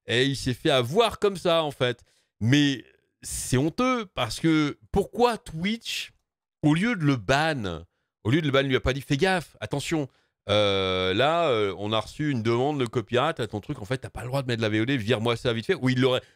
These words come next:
même le virer direct, virer la vidéo direct, tout de suite, eux-mêmes, si vous voulez. Là, attention, là, les copyrights, vous avez pas le droit, parce qu'il avait les droits quand même pour la diffusion. C'est une erreur, euh, pff. Il y a pas de dialogue, il y a pas de pédagogie, en fait, dans ces trucs-là, et en, pff,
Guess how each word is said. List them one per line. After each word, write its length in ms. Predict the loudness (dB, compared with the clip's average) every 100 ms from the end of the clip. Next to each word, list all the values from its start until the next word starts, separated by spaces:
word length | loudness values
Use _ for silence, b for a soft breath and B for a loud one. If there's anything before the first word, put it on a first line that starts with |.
| b
même 260 | -4 -2 2
le 80 | 0
virer 300 | 0 0 0
direct, 380 | 0 0 0 0
virer 200 | 2 4
la 80 |
vidéo 280 | 0 -2 -4
direct, 340 | 0 0 0 -2
tout 80 |
de 60 | -8
suite, 360 | -4 -6 -8 -2
eux-mêmes, 440 | 2 2 2 0 -4
si 80 | -2
vous 60 |
voulez. 120 | 0
Là, 220 | 0 0 -2
attention, 500 | -2 -4 0 -2 -2 b b _
là, 320 | 0 2 4
les 100 | 2
copyrights, 420 | -2 -6 0 0 0
vous 100 | -4
avez 60 |
pas 140 | -2 0
le 60 |
droit, 140 | 2 0
parce 60 | -2
qu'il 280 | -18 -20
avait 180 | -20 -10
les 140 | -4 -2
droits 340 | -2 -2 -4
quand 160 | -4 -8
même 140 | -8
pour 140 | -4
la 80 | -4
diffusion. 640 | -4 -4 -2 0 0 0 -2 b b b
C'est 300 | -18 -18 -14
une 100 | -4
erreur, 520 | 0 0 2 2 2 0
euh, 260 | -2 -4 -6 -8
pff. 260 | -12 B B B B B B B B -6 2
Il 60 |
y 40 | 2
a 60 |
pas 260 | 2 2 2
de 60 |
dialogue, 260 | 2 0 2
il 60 | 0
y 20 |
a 60 |
pas 160 | 0 -2
de 80 | -2 -4
pédagogie, 840 | 0 2 2 2 0 0 -4 -2
en 120 | -4
fait, 180 | -2 -2
dans 140 | -2
ces 160 | -4 -8
trucs-là, 580 | -8 -2 2 2 2 0
et 220 | 0 -2
en, 180 | -2 -6
pff, 160 | B